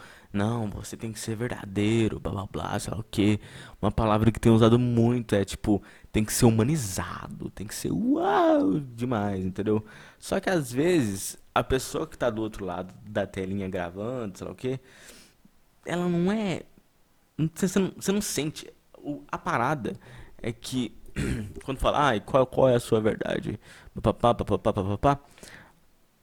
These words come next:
a pessoa que tá do outro lado da tela tem que sentir,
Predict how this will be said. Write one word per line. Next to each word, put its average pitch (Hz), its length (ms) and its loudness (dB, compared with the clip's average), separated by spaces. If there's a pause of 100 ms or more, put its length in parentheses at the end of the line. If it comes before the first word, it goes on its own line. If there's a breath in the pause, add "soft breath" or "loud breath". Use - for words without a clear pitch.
a 135 180 2
pessoa 147 380 4
que - 80 -14
tá 160 80 2
do 131 120 4
outro 165 180 2
lado 127 180 -4
da 95 140 -4
tela - 400 -2 (180)
tem 180 300 -4 (140)
que - 100 -14
sentir, - 880 -4